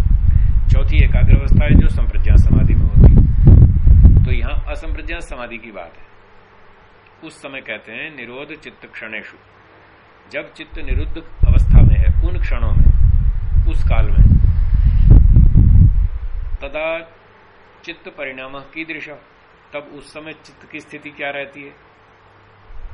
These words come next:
क्यों पूछ रहे हैं? इसलिए पूछ रहे हैं क्योंकि चलम च गुण वृत्तम इति, गुणों का व्यापार तो चंचल है, चित्त जैसी भी स्थिति में हो, उसमें सत्वरज तम का तो ग-, संघर्षण चलता ही रहता है,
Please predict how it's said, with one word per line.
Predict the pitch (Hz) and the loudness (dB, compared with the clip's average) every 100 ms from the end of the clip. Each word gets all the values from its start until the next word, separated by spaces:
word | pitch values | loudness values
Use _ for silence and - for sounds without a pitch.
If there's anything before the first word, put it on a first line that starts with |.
| - | -14
क्यों | 113 | -6
पूछ | 113 - - | -2 0 2
रहे | - | 2
हैं? | - - - - - - | 2 2 2 2 2 2
इसलिए | - - 147 | 0 -2 -4
पूछ | - - | -4 -4
रहे | - 143 | -6 -8
हैं | - | -4
क्योंकि | - - - | -2 0 0
चलम | - - - - | 0 2 2 2
च | - | 2
गुण | - - | -2 0
वृत्तम | - - - - | 0 0 -2 -4
इति, | - - - - - - - - - - - | -6 -6 -10 -12 -16 -20 -20 -20 -20 -18 -18
गुणों | 131 143 151 | -16 -12 -10
का | 151 | -10
व्यापार | 147 135 135 135 | -12 -12 -14 -16
तो | 156 | -18
चंचल | 143 151 151 156 | -20 -18 -18 -20
है, | 147 - - - _ - _ _ _ _ _ _ _ | -20 -20 -20 -20 _ -20 _ _ _ _ _ _ _
चित्त | - 120 - 139 | -20 -20 -20 -18
जैसी | 127 123 143 | -16 -16 -16
भी | 151 | -20
स्थिति | 147 147 147 | -20 -20 -20
में | 151 151 | -20 -18
हो, | |
उसमें | 151 139 147 151 | -20 -20 -20 -20
सत्वरज | 139 131 139 147 | -20 -20 -20 -20
तम | 143 143 143 | -18 -20 -18
का | 143 | -20
तो | 147 151 151 131 | -18 -18 -18 -20
ग-, | 117 117 | -20 -20
संघर्षण | 113 131 123 123 143 | -20 -20 -20 -18 -12
चलता | - - - | -4 2 4
ही | - | 4
रहता | - - | 4 4
है, | - | 2